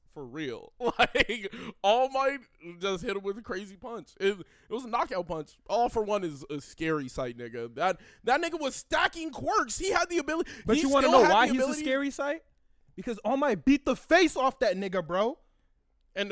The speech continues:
Speaker 1: he ripped all the guts out All Might's stomach, nigga.
Speaker 2: Okay, I'm
Speaker 1: And
Speaker 2: not,
Speaker 1: they had
Speaker 2: I'm
Speaker 1: to
Speaker 2: not
Speaker 1: heal
Speaker 2: saying,
Speaker 1: that nigga. <laughs>
Speaker 2: I'm not saying the
Speaker 1: Well, why
Speaker 2: otherwise.
Speaker 1: is All Might walking around as a stick figure right now, nigga?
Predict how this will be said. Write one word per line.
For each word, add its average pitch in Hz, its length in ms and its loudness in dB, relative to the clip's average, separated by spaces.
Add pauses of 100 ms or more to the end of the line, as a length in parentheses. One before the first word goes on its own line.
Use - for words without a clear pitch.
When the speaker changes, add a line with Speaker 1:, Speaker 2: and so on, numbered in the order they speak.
Speaker 1:
he 262 180 -2
ripped 370 300 2
all 440 160 8
the 294 80 2
guts 392 340 -2
out 415 140 4
All 494 160 2 (160)
Might's - 160 -2
stomach, 508 500 -2
nigga. 539 420 -2
Speaker 2:
Okay, - 140 -6
I'm 208 100 -2
Speaker 1:
And 285 100 0
Speaker 2:
not, 311 100 6
Speaker 1:
they - 60 6
had - 160 4
Speaker 2:
I'm 208 40 2
Speaker 1:
to 233 60 6
Speaker 2:
not 254 120 6
Speaker 1:
heal 403 100 6
Speaker 2:
saying, 302 260 4
Speaker 1:
that 311 140 -6
nigga. 339 500 2
<laughs> - 40 2
Speaker 2:
I'm 202 120 2
not 247 160 4
saying 294 240 4
the 277 80 2
Speaker 1:
Well, 359 240 8
why 320 140 10
Speaker 2:
otherwise. 403 160 4
Speaker 1:
is 330 60 -6
All 330 180 10
Might 302 220 6
walking 277 260 4
around 269 240 4
as 226 120 -2
a 208 80 -8
stick 247 300 2
figure 185 220 -2
right 170 200 0
now, 160 160 0
nigga? 165 380 -4